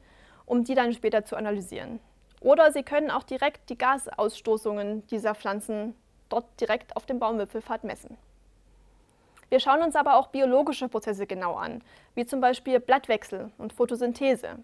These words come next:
Obwohl der Amazonas ein immergrüner Wald ist, kommt es durchaus vor, dass die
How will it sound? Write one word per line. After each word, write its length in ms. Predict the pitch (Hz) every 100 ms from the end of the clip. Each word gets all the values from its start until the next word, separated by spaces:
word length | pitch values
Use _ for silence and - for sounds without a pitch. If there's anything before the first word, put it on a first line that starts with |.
| _ _ _ _ _ _ _ _ - -
Obwohl 320 | 247 - 294 349 339
der 120 | 277
Amazonas 560 | 240 269 269 320 339 285
ein 140 | -
immergrüner 720 | 240 302 370 320 277 262 233
Wald 280 | 226 240 294
ist, 320 | - 196 208 - - _
kommt 240 | - 262 262
es 120 | 254
durchaus 380 | 277 294 285 277
vor, 440 | - 294 277 202 - - _ -
dass 180 | 240
die 360 | - 233 226 208